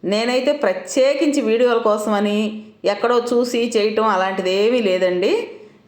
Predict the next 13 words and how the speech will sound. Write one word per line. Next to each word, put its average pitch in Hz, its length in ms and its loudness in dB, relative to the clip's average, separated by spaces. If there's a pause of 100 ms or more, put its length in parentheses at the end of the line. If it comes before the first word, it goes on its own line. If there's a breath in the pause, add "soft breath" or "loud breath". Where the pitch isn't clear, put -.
నాకు 196 840 0
చేతనైన 208 640 -2
కూరలు, 196 640 0
నేను 214 200 0
ఇంట్లో 262 300 2
చేసుకునే 226 560 -2
కూరలే 220 400 0
మీకు 240 240 0
చూపిస్తున్నాను. 180 1040 -2 (360 loud breath)
నేను 214 640 0
ఇంట్లో 240 280 0
ఎలా 214 440 0
చేస్తానో 185 680 0